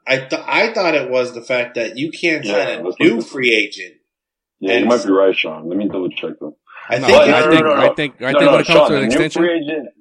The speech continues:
Speaker 2: the new free agent is, um, the new free agent is the full year. But I feel like there's a date, but it's not a full year with, with, with, with Pritchard.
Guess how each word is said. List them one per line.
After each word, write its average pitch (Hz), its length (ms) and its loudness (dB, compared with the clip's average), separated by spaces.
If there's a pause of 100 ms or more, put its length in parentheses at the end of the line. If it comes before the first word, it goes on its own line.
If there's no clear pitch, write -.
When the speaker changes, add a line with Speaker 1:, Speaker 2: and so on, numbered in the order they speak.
Speaker 2:
the 117 120 -2
new 151 240 -2
free 151 200 0
agent 135 360 -2
is, 104 380 -6
um, 92 480 -10 (120)
the 98 60 -6
new 123 160 0
free 139 220 -6
agent 120 240 2
is 95 120 -6
the 92 180 -8
full 113 160 -4
year. 92 460 -6 (340)
But - 160 -4
I 107 100 -8
feel 160 260 0
like 151 180 0
there's 120 140 2
a 110 60 0
date, 113 300 0
but 123 120 -2
it's 113 80 0
not 120 200 2
a - 40 -20
full 104 200 -8
year - 320 -10 (360)
with, 90 200 -14
with, 90 200 -14
with, 87 160 -10
with 87 160 -10
Pritchard. - 320 -10